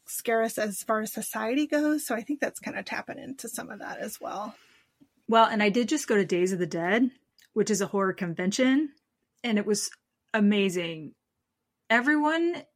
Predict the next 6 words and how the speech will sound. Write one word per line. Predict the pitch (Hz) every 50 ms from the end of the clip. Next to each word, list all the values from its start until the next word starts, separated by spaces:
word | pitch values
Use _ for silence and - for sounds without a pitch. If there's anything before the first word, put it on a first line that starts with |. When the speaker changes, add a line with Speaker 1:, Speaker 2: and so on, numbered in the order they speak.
| _ _ _ -
Speaker 2:
is | 233 240 208 -
so | - - - 226 220 220
weird, | 208 185 196 190 190 202 240 269 294 320 311 311 294 - _ _ _ _ _ _ _ _ _ _ _ _
but | - 226 - -
so | - - - 220 208 214
nice. | 208 190 170 170 196 233 294 359 370 - - - - -